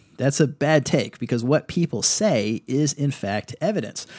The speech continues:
Juries weigh that. They weigh what they say. They weigh how they say it. They weigh their demeanor when they're saying it. There are a lot of people in prison based on nothing more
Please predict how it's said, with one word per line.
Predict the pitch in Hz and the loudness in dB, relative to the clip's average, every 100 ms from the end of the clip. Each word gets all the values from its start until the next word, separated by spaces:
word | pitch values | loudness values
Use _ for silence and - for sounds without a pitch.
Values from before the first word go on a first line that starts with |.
| - - - - | -20 -20 -20 -4
Juries | 123 139 131 | 4 6 6
weigh | 117 139 208 | 6 6 6
that. | 139 92 - | 4 2 0
They | 110 | 2
weigh | 127 139 | 4 6
what | 127 | 4
they | 110 | 2
say. | 101 - 156 165 170 | 0 4 6 6 4
They | 156 117 | 2 -2
weigh | 113 113 | -2 -2
how | - 127 135 | -2 0 0
they | 101 | 0
say | 85 - 127 170 | -2 2 4 4
it. | 170 | 2
They | 117 | 0
weigh | 117 117 | 0 -2
their | 117 113 | -2 -4
demeanor | 127 135 123 165 240 160 | -4 -4 -2 0 0 0
when | 117 | 0
they're | 107 | -2
saying | 101 110 - - | -4 -4 -6 -10
it. | - | -8
There | 120 | -2
are | 123 | 0
a | |
lot | 110 117 160 190 | 0 0 0 -2
of | 156 | -2
people | - 208 147 127 | 2 4 4 2
in | 135 156 | 4 2
prison | - 165 175 117 110 | 2 2 2 0 -2
based | 113 135 - | 0 0 0
on | 131 117 | 0 0
nothing | 123 131 131 117 | 0 2 0 2
more | 147 160 101 117 | 2 2 0 -4